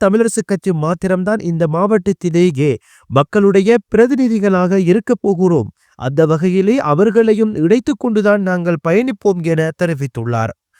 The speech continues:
"நாங்கள் எவருக்கும் எதிரானவர்கள் அல்ல. அனைவரையும் இணைத்துதான் நாங்கள் இந்த மாவட்டத்திற்கும் இந்த வடக்கு கிழக்கு வாழ் தமிழ் மக்களுக்கும் சிறந்த ஒரு எதிர்காலத்தை அமைத்துக் கொடுப்போம்." மட்டக்களப்பிலேயே கடந்த இருபத்தி நான்காம் ஆண்டு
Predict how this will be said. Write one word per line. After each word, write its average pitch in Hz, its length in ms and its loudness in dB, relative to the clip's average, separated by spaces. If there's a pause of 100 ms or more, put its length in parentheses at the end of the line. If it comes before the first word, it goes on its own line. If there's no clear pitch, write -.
(240)
"நாங்கள் 160 540 2
எவருக்கும் 190 560 2
எதிரானவர்கள் 175 800 2
அல்ல. 117 360 0 (360)
அனைவரையும் 196 840 0
இணைத்துதான் 220 640 2
நாங்கள் 175 580 0
இந்த 160 300 -2
மாவட்டத்திற்கும் 180 880 -2 (320)
இந்த 190 260 2
வடக்கு 247 440 2
கிழக்கு 233 400 -2
வாழ் 190 280 2
தமிழ் 240 300 0
மக்களுக்கும் 196 640 0
சிறந்த 262 440 0
ஒரு 208 240 2
எதிர்காலத்தை 196 680 0
அமைத்துக் 180 380 -2
கொடுப்போம்." 117 500 -4 (480)
மட்டக்களப்பிலேயே 175 1000 0
கடந்த 185 320 0
இருபத்தி 190 460 0
நான்காம் 196 400 0
ஆண்டு 143 400 2